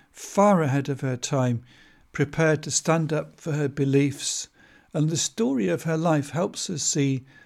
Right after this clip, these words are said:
the complex world of the Tudors through a new perspective,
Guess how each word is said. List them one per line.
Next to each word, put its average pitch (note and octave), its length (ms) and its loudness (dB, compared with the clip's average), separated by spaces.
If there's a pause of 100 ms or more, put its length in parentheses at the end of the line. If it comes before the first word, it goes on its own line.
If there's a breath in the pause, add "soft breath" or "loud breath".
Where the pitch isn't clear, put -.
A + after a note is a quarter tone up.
(140 soft breath)
the - 80 -8
complex D#3 680 -2
world C3+ 320 0
of B2 140 -10
the C3 80 -8
Tudors C3 480 -4
through D3+ 240 -2
a C#3+ 60 2
new D#3 200 2
perspective, D3+ 960 -4